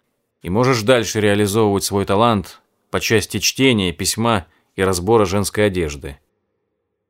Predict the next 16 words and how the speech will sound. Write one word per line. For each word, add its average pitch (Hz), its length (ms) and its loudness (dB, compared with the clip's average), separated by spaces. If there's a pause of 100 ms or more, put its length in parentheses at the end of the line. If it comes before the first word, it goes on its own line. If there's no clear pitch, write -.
(360)
Пока 175 300 2
Мюнье 170 480 4
доставал 147 480 2
ключ 151 340 2
от - 180 -4
холодильной 117 600 0
камеры, 143 600 2 (380)
Ленуар 127 520 4
думал 131 460 0
о 120 80 -2
порученном 113 640 0
ему 107 300 -2
деле. 80 480 -6 (720)
Дочь 90 720 -4
германского 95 960 -4
посла. 76 680 -8